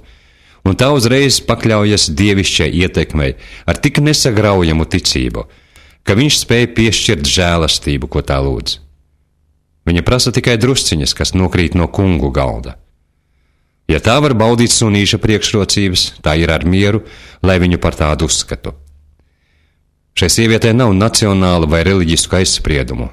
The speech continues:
ne arī augstprātības, kas ietekmētu viņas rīcību. Tādēļ tā uzreiz atzīst Jēzu par pestītāju, par tādu, kurš spēj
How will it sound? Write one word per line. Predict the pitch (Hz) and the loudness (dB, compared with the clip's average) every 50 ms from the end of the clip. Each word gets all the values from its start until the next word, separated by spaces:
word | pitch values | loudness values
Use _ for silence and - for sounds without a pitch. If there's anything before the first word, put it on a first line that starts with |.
| - - - 92 | -14 -8 -4 -2
ne | 95 | 0
arī | 95 95 98 | 2 2 2
augstprātības, | 107 117 - - - - 101 92 87 85 - 85 80 76 69 67 - - - - - - - | 2 0 0 -4 -4 -2 0 0 0 0 0 0 0 0 0 -2 -4 -6 -8 -12 -20 -16 -8
kas | - 95 92 - 107 | -4 -2 -2 0 0
ietekmētu | 98 90 95 82 92 90 90 87 82 - 85 | 0 0 0 0 0 2 2 0 0 0 0
viņas | 87 85 82 76 - 85 | 0 0 0 0 0 0
rīcību. | 95 85 80 - - 71 65 58 57 57 - - - - - - - - - - - - - - - - | 0 -2 -2 -2 -2 -2 -4 -4 -6 -8 -10 -14 -18 -20 -20 -20 -20 -20 -20 -20 -20 -20 -20 -20 -20 -6
Tādēļ | - 104 101 107 104 104 98 - | -2 0 2 4 4 2 2 2
tā | 120 110 110 | 2 2 2
uzreiz | 110 101 110 120 143 156 151 120 | 2 2 2 2 2 2 2 2
atzīst | 127 127 123 104 120 127 123 - - 90 | 2 0 0 2 0 0 0 0 0 0
Jēzu | 87 95 101 104 107 101 110 - | 2 2 2 2 2 2 0 0
par | - 87 73 | 0 -2 -2
pestītāju, | - - 80 - - - 80 76 71 - 69 65 64 60 58 60 | -2 -2 -2 -2 -2 -2 -2 -4 -4 -4 -4 -4 -4 -4 -6 -8
par | - - 73 - - | -6 -6 -6 -4 -2
tādu, | - 117 117 123 123 120 123 123 - - - - - - - - | 0 0 2 2 2 0 -2 -2 -6 -14 -20 -20 -20 -20 -4 0
kurš | 117 123 123 - - - | 0 2 2 0 -2 -2
spēj | - - 104 107 113 117 117 110 | 0 0 2 2 2 2 2 0